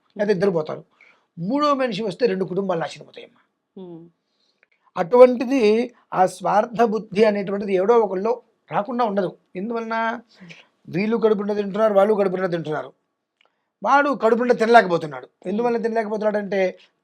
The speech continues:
Speaker 1: కళ్ళు మండిపోతున్నాయి వాడికి.
Speaker 2: Hmm.
Speaker 1: ఆ ఎదుటి వాళ్ళ ఆనందాన్ని చూసి ఊర్చుకోలేకపోతున్నాడు.
Speaker 2: అవును.
Speaker 1: ఎట్లా? వాళ్ళిద్దరు అంత స్వతంత్రంగా ఉన్నారు, నేను వాళ్ళతో అంత స్వతంత్రంగా ఉండలేకపోతున్నాను. ఎందుకంటే నా దగ్గర కుళ్ళు బుద్ధి ఉంది.
Speaker 2: Hmm.
Speaker 1: కుళ్ళు బుద్ధి ఉంది కాబట్టి వాళ్ళతో అంత స్వతంత్రంగా నేను ఉండలేకపోతున్నా.
Speaker 2: అంతే.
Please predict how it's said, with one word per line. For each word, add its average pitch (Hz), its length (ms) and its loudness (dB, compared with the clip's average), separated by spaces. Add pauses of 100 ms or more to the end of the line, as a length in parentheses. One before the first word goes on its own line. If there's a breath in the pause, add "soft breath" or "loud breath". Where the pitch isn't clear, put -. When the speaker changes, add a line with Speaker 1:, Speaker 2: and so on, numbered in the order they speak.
Speaker 1:
కళ్ళు 240 340 6 (320)
మండిపోతున్నాయి 180 580 2
వాడికి. 139 280 -10 (140)
Speaker 2:
Hmm. 190 160 -16
Speaker 1:
ఆ 175 420 -2
ఎదుటి 196 260 -2
వాళ్ళ 202 140 2
ఆనందాన్ని 196 480 2
చూసి 190 320 -6
ఊర్చుకోలేకపోతున్నాడు. 165 1080 -8
Speaker 2:
అవును. 180 180 -20 (480)
Speaker 1:
ఎట్లా? 202 360 0 (400)
వాళ్ళిద్దరు 185 360 -2
అంత 196 160 -2
స్వతంత్రంగా 190 540 -6
ఉన్నారు, 160 300 -4 (320)
నేను 214 220 -4
వాళ్ళతో 233 200 4
అంత 220 140 -2
స్వతంత్రంగా 214 540 -4
ఉండలేకపోతున్నాను. 196 580 2
ఎందుకంటే 220 180 -6
నా 190 80 -2
దగ్గర 190 200 -2
కుళ్ళు 226 220 -6
బుద్ధి 185 240 -8
ఉంది. - 200 -20 (160)
Speaker 2:
Hmm. 175 600 -16
Speaker 1:
కుళ్ళు 214 180 -4
బుద్ధి 208 200 -6
ఉంది 233 100 0
కాబట్టి 247 220 2
వాళ్ళతో 226 220 2
అంత 220 180 -4
స్వతంత్రంగా 202 520 -6
నేను 190 120 -4
ఉండలేకపోతున్నా. 165 560 -2
Speaker 2:
అంతే. 170 240 -20